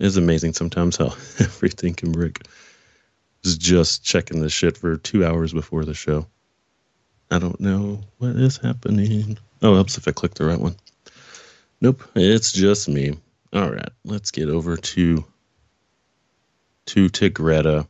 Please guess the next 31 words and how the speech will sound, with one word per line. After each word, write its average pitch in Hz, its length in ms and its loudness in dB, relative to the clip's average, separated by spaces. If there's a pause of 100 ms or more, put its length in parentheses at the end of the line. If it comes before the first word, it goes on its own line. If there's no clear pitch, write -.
(120)
I 107 80 0
know 120 160 6
we've 98 460 0
probably 101 260 0
all 85 160 2
heard 82 220 -4
this 80 160 -4
clip - 240 -4
a 78 60 -8
million 78 360 -4
times, 78 380 -4
but 71 260 0 (640)
it 123 80 4
just 123 240 2
kinda 139 260 2
goes 104 460 2
to - 140 -4
show 90 680 0 (1400)
how 113 240 -2
they 107 120 2
use, 101 600 -2
they, 95 140 -6
they 95 220 -2
use 131 240 4
kids 101 640 2
to, 95 380 0 (360)
to 101 100 -4
try 104 240 0
to, 87 260 0 (1040)
I 110 80 -12
guess, 117 320 -2